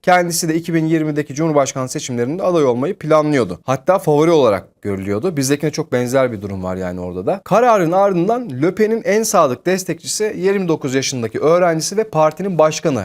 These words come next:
Jordan Bardella oldu. Bardella kararın açıklanmasının hemen ardından sosyal medyada Marine'i destekliyorum etiketiyle "Fransız demokrasisi idam ediliyor."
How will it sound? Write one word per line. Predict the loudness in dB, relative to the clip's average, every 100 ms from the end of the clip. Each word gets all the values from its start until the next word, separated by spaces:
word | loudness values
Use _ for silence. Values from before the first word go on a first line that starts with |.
| -6
Jordan | 2 2 2 0 4
Bardella | 4 6 4 2 -2 -8 _
oldu. | -4 -4 -2 -2 -4 _ _ _ _
Bardella | 4 4 4 2 2
kararın | 0 2 2 2
açıklanmasının | -2 -2 0 2 0 -2 0
hemen | 2 4 4
ardından | 4 2 -2 -2
sosyal | -2 0 0 2
medyada | 0 0 2
Marine'i | 2 2 0 -2 -2
destekliyorum | -4 -2 -2 0 0 -2
etiketiyle | -4 -8 -4 -6 -6 _ _ _ _
"Fransız | 0 2 2 0 0
demokrasisi | 2 0 0 -4 -4 -2
idam | 2 4 4
ediliyor." | 0 -2 -8